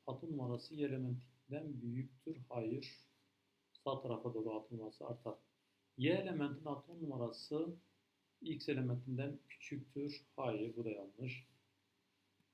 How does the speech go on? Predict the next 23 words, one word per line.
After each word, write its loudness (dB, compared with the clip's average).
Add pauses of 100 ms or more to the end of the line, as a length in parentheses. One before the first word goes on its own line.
X -4
elementin 2
birinci -2
ionik -4
enerjisi -4
Y 4
elementinkinden -4
büyüktür. -4 (920)
Hayır, 0
yanlış. -4 (540)
Y 6
elementinin 2
elektron -6
alma 0
eğilimi 0
X -8
elementine 0
göre 0 (800)
fazlaymış. 2
Elektron -4
alma -2
Y -2
elementi. -8